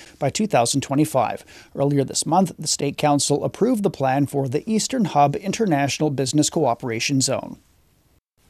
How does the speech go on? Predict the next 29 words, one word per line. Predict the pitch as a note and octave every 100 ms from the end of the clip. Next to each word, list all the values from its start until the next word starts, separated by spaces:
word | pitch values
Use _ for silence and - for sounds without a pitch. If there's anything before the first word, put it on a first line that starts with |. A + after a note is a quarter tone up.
| _ _
China | - D#3+ D#3+ D#3
says | E3+ E3+
its | E3+ -
manned | C#3+ D3+ D#3+ D3
lunar | D3 D3+ D3+
exploration | D3+ C#3+ - D3+ D3 - C#3+
program | F#3+ G#3 F#3+ C3 -
is | C#3+
progressing | - C3+ C#3+ B2+ - D3
smoothly. | - D#3 D#3 C#3 B2+ - - - _ -
The | D3+
new | D3+ C#3+
carrier | - G3 G3 D#3+
rocket, | C#3+ B2+ - D#3+
spacecraft, | - - G#3 A3 - - F3 D#3+ D3+ - D#3
lunar | E3 E3 D3
lander, | D3 G#3 G3 D#3 D3 - -
and | D3 C#3+
moon | F3+ A#3
landing | G3+ F#3 F3+
suit | D3+ - A3+ E3 -
are | - D3
in | D3
development | D3 D3 D#3+ F3+ D#3
stages. | D#3 C3 - - - - -
China | C#3+ C3
plans | - D3+ D#3 D3+
to | - D#3 D3+
land | C#3 C#3+